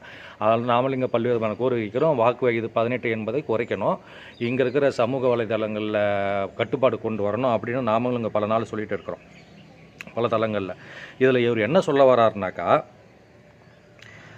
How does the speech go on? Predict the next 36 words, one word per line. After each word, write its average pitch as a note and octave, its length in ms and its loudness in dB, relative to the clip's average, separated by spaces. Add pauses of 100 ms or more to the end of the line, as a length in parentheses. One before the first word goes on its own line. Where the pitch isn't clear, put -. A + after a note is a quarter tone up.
(180)
இங்க C3 280 2
நடக்கிறது C#3+ 440 4
வந்து C#3 320 6
அரசாங்கத்துக்கு C3+ 720 4
மட்டும் A#2+ 380 0
பொறுப்பு C#3 300 2
கிடையாது, A#2 340 2
நமக்கும் D3+ 460 2
பொறுப்பு B2 340 0
இருக்குது A#2 240 -2
அப்படின்னு A2+ 160 -4
சொல்லி G2+ 180 -6
சொல்றாரு. F#2+ 440 -4 (360)
இப்போ B2 300 2
அரசாங்கம் D3 460 2
வந்து C#3+ 240 0
இந்த C3+ 140 0
போதைப் C3 340 2
பொருட்கள், A#2 280 -4
அதுல G#2+ 240 0
ஒரு G#2+ 160 -4
வார்த்தை D3 320 2
கூட E3 100 2
அவர் D3+ 140 4
வந்து B2+ 240 0
இந்த A#2+ 140 -4
கஞ்சா B2+ 360 4
என்ற C3 240 4
வார்த்தையை B2 420 2 (100)
சேர்க்கவே A2+ 280 0
இல்லை. G2 180 -2
போதைப் C#3+ 300 2
பொருள், F3 180 2
போதைப் B2+ 360 2
பொருள்னு C3 100 -4
சொல்றாரு. G#2+ 240 -4